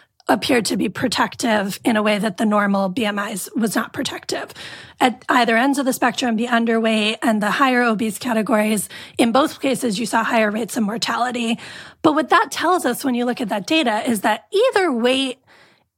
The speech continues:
is playing a different role in this than we thought, or weight has less to do with this than we thought, right?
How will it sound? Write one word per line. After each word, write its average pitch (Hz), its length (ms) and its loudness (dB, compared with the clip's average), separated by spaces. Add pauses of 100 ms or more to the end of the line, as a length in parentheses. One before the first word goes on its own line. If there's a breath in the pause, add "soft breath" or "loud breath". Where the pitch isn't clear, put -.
(100)
is 277 160 0
playing 254 240 2
a 226 60 2
different 285 380 0
role 233 180 4
in 226 100 0
this 214 160 -2
than 226 180 -2
we 196 120 -4
thought, 220 440 0
or 359 220 4
weight 302 280 -2
has 262 220 0
less 277 300 0
to 254 140 -4
do 233 120 -6
with - 180 -14
this - 180 -12
than - 160 -10
we - 100 -10
thought, 339 320 -12
right? 240 340 -2